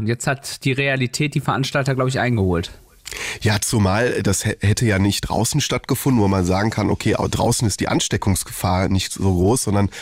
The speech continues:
Speaker 2: traditionell finden ja solche Spielemesse in riesigen Hallen,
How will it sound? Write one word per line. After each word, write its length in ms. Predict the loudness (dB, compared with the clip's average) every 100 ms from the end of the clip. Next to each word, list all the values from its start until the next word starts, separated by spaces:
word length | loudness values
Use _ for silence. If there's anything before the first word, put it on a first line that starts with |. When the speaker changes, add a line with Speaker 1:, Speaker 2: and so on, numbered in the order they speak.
| -8
Speaker 2:
traditionell 560 | -2 0 0 0 2 2
finden 260 | 2 2
ja 80 | 2
solche 240 | 0 0 -2
Spielemesse 560 | 0 2 2 2 2
in 100 | 2
riesigen 480 | 4 2 4 4 4
Hallen, 300 | 4 4 2